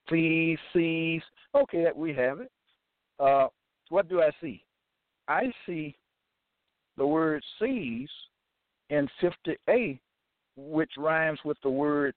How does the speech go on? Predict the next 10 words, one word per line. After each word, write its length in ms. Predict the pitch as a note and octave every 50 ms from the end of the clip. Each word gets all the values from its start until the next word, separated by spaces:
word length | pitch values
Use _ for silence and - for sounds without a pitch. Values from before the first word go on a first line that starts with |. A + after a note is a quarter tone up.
| _ -
please 520 | - C#4 C#4+ B3 E3 B2 A2+ A2+ A#2+ C3 - - _ _ _ _ _ _ _ _ _ _ _ _ _
in 220 | - C#3 C#3 C#3 C3 - -
fifty 300 | D3 C3 - - D#3 D#3
B. 260 | F3 G#3 C#3+ - - _ _ _ _ _ _ _ _ _ _ _ _ _ _ _ _ _ - - _ _ _ _ _ -
We 100 | B2 A#2+
go 140 | C3 C3+
to 100 | C3 A#2+ A#2+ -
C, 240 | - A3 A#3 A3+ G#3+ - _ _ _ _ _ _ -
but 140 | A2+ G#2+ - -
A 180 | A2+ A#2 B2